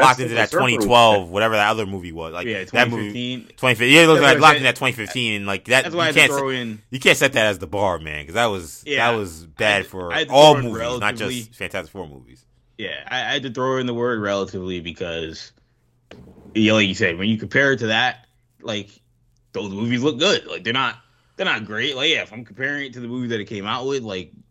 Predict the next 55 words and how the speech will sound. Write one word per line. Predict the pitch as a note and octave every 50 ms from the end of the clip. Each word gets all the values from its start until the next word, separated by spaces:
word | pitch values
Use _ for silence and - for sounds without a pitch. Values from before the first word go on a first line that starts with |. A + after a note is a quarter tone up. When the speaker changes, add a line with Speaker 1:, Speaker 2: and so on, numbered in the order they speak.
| _ _ _ _ _ _ _ _ _ -
Speaker 3:
Batman | - - G2+ G#2 G2 G#2 A2 G#2 F#2+
Begins | G2 F2 F#2 G2 A2 A#2+ A#2+ A#2+ A#2+ G#2+ G2
and | F#2 E2+ E2+ E2 D#2+ E2 E2 D#2+ -
The | - D2
Dark | - G2+ G#2+ -
Knight, | G2 F#2+ G#2 B2 A#2+ - -
like, | - D#2+ D2+ - - - G2+
oh | G2 F2+
my | - D2+ D#2 D#2+
God. | F#2+ G2 D#2+ C2+ - _ _ _ _ _ _ _
But, | - A2+ G#2 F2+ D#2 - _ _ _ _ _ _ _ _ _ _ _ _ _
uh, | - F2+ F2+ F2 E2+ E2 E2 D#2+ D2+ C2+
<laughs> | - F#2 G2 - - - -
compared | - B2 - G2+ G#2 A#2+ G#2+ D#3 C3+
to | A2+ B2+ B2+ B2
the | A2
twenty | B2+ C3 C3+ C#3
fifteen, | B2 B2+ C3 A2+ - C3+ D3 D#3 D#3+ E3 D3+ - _ _ _ _ _ _ _ _ _ _ -
I | - A2
mean, | G#2+ G#2 G#2 G#2 G2+ F#2+ F#2+ F#2+ - _ _ _ _ _ _ _ _ _ _ _ _ _ _ _ _ _
shoot. | - - A#2+ A2 F#2+ - - _ _ _ _ _ _ _ _ -
Speaker 1:
Like, | C#3 C#3+
the | C3+
Speaker 3:
It's | C3+ -
the | D3+
Speaker 1:
first, | - F3
Speaker 3:
only, | F3+ F3 - F3
Speaker 1:
I, | C3
Speaker 3:
it's | B2+ -
the | C3+
Speaker 1:
I, | C3+ C#3
Speaker 3:
only | D3+ G3+
Speaker 1:
I | B3+
Speaker 3:
thing | -
Speaker 1:
feel | G#3+ F3
like | D#3 C3
Speaker 3:
we |
Speaker 1:
the, | B2+
Speaker 3:
have | C3 D3 - _ _ _
to | A#2+ A#2+ A2+
Speaker 1:
that | - E3+ G#3+ - -
first | F#3 G3+ F#3 -
Speaker 3:
compare | D3+
with. | C3+
Speaker 1:
Fantastic | - C#3+ C#3 C3+ - -
Four | - C3+ C3 A2+
movie, | G2 G2 E2+ E2 F2+
I | F2 F2+ -
feel | - A2 G2+
like, | F#2 F2+ E2 D#2+ _ _ _ _ _ _ _ _ _ _ _ _ _ _ -
I'm | - D#3+ F3
not | F3+
gonna | E3+ C#3+ B2+
say | B2+ G2+
it's | E2+ D2+